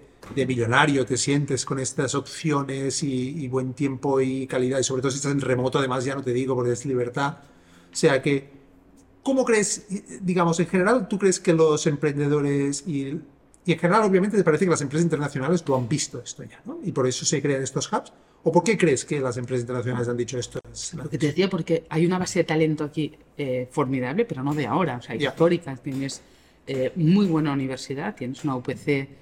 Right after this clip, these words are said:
Speaker 2: que te genera un talento tecnológico, una U P F, o sea, las, las públicas, pero también tienes las privadas, el I Q S, eh, toda la Blanquerna, talento, talento tecnológico y talento de todas. Y después tienes una, eh, eh,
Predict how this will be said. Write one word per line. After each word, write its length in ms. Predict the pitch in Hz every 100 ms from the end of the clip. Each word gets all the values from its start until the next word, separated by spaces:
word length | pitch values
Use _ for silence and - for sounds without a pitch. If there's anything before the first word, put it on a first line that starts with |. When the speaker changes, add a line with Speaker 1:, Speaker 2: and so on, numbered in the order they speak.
| -
Speaker 2:
que 120 | - 139
te 100 | 131
genera 340 | 139 135 135
un 100 | 131
talento 380 | 135 135 143 143
tecnológico, 680 | 143 139 135 143 - - 135
una 260 | 131 135
U 100 | 131
P 160 | 123 135
F, 200 | 135 135
o 60 | 135
sea, 180 | 127
las, 320 | 117 120 - -
las 240 | 135 120 -
públicas, 440 | 160 156 147 135
pero 140 | 139
también 240 | 123 120 135
tienes 240 | 156 139
las 160 | 147 139
privadas, 540 | 143 135 147 139 - - - _ -
el 100 | -
I 80 | 117
Q 180 | 135 135
S, 460 | 131 - 139 135 - - - -
eh, 180 | 131
toda 220 | 123 135 127
la 200 | 123 117
Blanquerna, 600 | 127 123 147 143 147 143 - _ -
talento, 460 | 139 156 151 156 -
talento 640 | 139 143 147 147 156 151
tecnológico 720 | 147 156 160 160 170 233 262 262
y 80 | 185
talento 420 | 147 160 175 175
de 120 | 151
todas. 400 | 147 165 156 147 - - -
Y 80 | 180
después 240 | - 165
tienes 260 | 202 175 170
una, 200 | 160 160 -
eh, 260 | 151 147 160
eh, 140 | 151